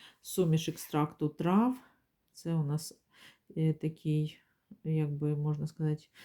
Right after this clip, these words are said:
суміш екстракту трав з ароматом бергамоту, якби чаї, да, по скільки? По тридцять стіків в кожному чаї, чотириста сімдесят дев'ять. Потім набір баланс енергії відновлення,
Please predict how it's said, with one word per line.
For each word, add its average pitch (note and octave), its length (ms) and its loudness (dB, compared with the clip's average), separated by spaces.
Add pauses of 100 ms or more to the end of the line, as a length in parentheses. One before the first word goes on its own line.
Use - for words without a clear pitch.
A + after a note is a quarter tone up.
(160)
суміш D#3+ 420 2
екстракту D#3 500 -2
трав A#3 300 2
з F3+ 80 2
ароматом D#3+ 500 2
бергамоту, E3 580 2
якби D3+ 280 2
чаї, D#3 420 2
да, F#3 220 0 (140)
по G3 280 4 (500)
скільки? - 380 -6
По E3+ 140 0
тридцять F3 420 2
стіків D3 440 -4
в D3 40 -6
кожному C#3+ 560 0
чаї, G3 460 0 (200)
чотириста D#3+ 520 -2
сімдесят D#3 640 0
дев'ять. D#3 340 4
Потім E3 380 0
набір E3 420 4 (120)
баланс D3+ 640 2
енергії G#3 520 2
відновлення, G3 760 4